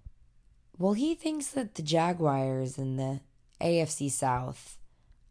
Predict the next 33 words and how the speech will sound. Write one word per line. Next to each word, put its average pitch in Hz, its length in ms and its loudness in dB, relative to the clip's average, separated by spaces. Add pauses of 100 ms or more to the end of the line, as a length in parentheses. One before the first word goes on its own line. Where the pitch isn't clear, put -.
(300)
are 180 720 6 (680)
more 156 220 4
of 131 80 2
a 131 60 -2
threat 135 640 0 (840)
because, 151 840 2 (840)
well, 196 100 4
first 294 360 0
of 175 80 4
all, 170 200 10
we're 160 220 6
in 151 140 6
the 147 80 2
A 147 260 4
F 135 140 2
C 156 420 4
and 135 180 2
we're 143 200 2
gonna 147 160 2
be 143 140 0
playing 240 320 0
more 175 140 4
teams 156 360 2
in 143 80 0
the - 120 -2
A 147 140 2
F 139 100 -2
C - 220 -2
than 135 200 -2
the - 140 -8
N 165 160 2
F 143 240 -2
C, 135 520 -2